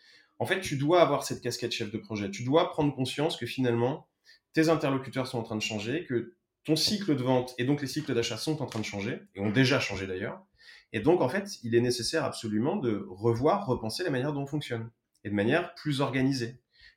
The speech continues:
euh, plus consultative. Euh, ce que je suis en train de raconter concerne beaucoup le, le mid-market, le grand compte, un peu moins tout ce qui va être transactionnel, mais tout de même.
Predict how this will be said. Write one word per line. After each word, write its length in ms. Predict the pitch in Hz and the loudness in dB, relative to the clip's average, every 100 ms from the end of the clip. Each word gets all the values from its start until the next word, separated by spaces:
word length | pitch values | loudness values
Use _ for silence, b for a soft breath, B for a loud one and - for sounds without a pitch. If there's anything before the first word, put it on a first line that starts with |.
| - | -8
euh, 180 | 104 104 | -4 -4
plus 180 | - 147 | -2 -2
consultative. 800 | 135 - 131 147 135 117 110 107 _ _ - - - | -2 -2 -2 -2 -2 -6 -8 -12 _ _ -20 -20 -12
Euh, 540 | 110 101 98 98 95 92 - | -6 -4 -4 -4 -8 -8 -4
ce 120 | - | -2
que 80 | 147 | 0
je 20 | |
suis 100 | 156 | 0
en 40 | |
train 100 | 151 | 2
de 60 | 156 | 2
raconter 340 | 123 127 151 | 2 0 -2
concerne 380 | 151 123 110 107 | -4 -4 -2 0
beaucoup 340 | 110 110 139 | -2 -2 -4
le, 180 | 131 104 | 0 2
le 120 | 98 | 2
mid-market, 680 | 101 110 110 - 156 190 - 107 | 2 2 2 2 0 -2 -6 -6
le 80 | |
grand 180 | 104 98 | -4 -4
compte, 380 | 98 151 190 - B B B | -2 -2 -2 -10 B B B
un 100 | 113 | -4
peu 100 | 113 | 0
moins 160 | 117 127 | 2 2
tout 100 | 123 | -2
ce 80 | - | -6
qui 100 | 110 | -2
va 80 | 104 | -2
être 80 | |
transactionnel, 720 | - 110 104 - 117 175 208 - | -2 -4 -4 -2 0 0 -2 -2
mais 220 | 107 147 | 0 0
tout 100 | 190 | 0
de 60 | 156 | -2
même. 260 | 131 131 | 0 -2